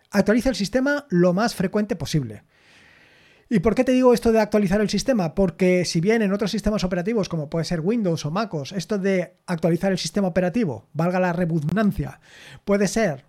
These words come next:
realmente problemático, en el caso de Linux no lo es tanto, porque en el caso de Linux probablemente actualizar tu sistema operativo va a ser cuestión de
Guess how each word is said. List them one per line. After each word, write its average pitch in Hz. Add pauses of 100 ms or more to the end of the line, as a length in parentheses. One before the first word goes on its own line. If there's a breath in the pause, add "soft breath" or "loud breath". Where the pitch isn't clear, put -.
(100)
realmente 175 (240)
problemático, 185 (560)
en 202
el 190
caso 202
de 165
Linux 220
no 190
lo 170
es 156
tanto, 175
porque 147
en 143
el 143
caso 170
de 196
Linux 208 (420 soft breath)
probablemente 208
actualizar 175
tu 196
sistema 202
operativo 190
va 175
a 170
ser 190
cuestión 175
de 208